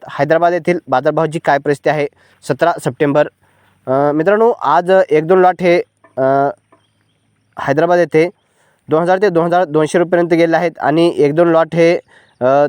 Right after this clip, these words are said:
तेवीसशे रुपयांनी गेले आहेत. आणि बिग बेस्ट कांदा हा अठराशे ते दोन हजार रुपयेपर्यंत गेलेला आहे. आणि मित्रांनो, अ, सरासरी बाजारभावामध्ये सुद्धा आज सरासरी, अ, सुधारणा आहे, ते म्हणजे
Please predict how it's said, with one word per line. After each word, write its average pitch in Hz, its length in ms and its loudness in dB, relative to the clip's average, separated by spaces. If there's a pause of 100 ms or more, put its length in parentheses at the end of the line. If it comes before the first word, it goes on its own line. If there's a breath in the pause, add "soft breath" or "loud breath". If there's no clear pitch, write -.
(100)
तेवीसशे 165 300 2
रुपयांनी 170 280 0
गेले 147 260 0
आहेत. 139 140 -2 (360 soft breath)
आणि 175 280 2
बिग 165 240 0
बेस्ट 180 240 -2
कांदा 175 260 0
हा 175 200 0 (100)
अठराशे 160 440 -2
ते 180 80 2
दोन 147 200 0
हजार 151 120 -2
रुपयेपर्यंत 156 360 -2
गेलेला 156 300 0
आहे. 165 220 -4 (520 soft breath)
आणि 147 180 0
मित्रांनो, 190 420 2 (520)
अ, 131 40 -4 (480)
सरासरी 175 320 0
बाजारभावामध्ये 170 640 -2
सुद्धा 156 400 0
आज 151 120 -2 (100)
सरासरी, 156 520 0 (140)
अ, 127 240 2
सुधारणा 156 380 -2
आहे, 165 240 -2 (160)
ते 151 60 0
म्हणजे 160 240 0